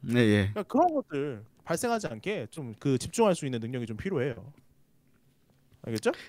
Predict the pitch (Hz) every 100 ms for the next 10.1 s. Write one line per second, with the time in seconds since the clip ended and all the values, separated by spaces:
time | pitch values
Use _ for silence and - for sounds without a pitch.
0 | - 104 107 104 90 92 - - _ _
1 | _ - - - 101 92 - 120 123 113
2 | 110 117 107 101 - 107 104 139 113 113
3 | 92 - - - - - 131 - 139 170
4 | - 220 214 247 254 - 156 175 185 190
5 | 247 277 - _ - 415 415 - - -
6 | 123 - 107 92 220 - - - 359 -
7 | 113 127 139 123 117 285 254 127 117 -
8 | - 151 196 262 269 247 214 131 113 143
9 | 117 120 110 131 139 131 120 107 98 _
10 | 95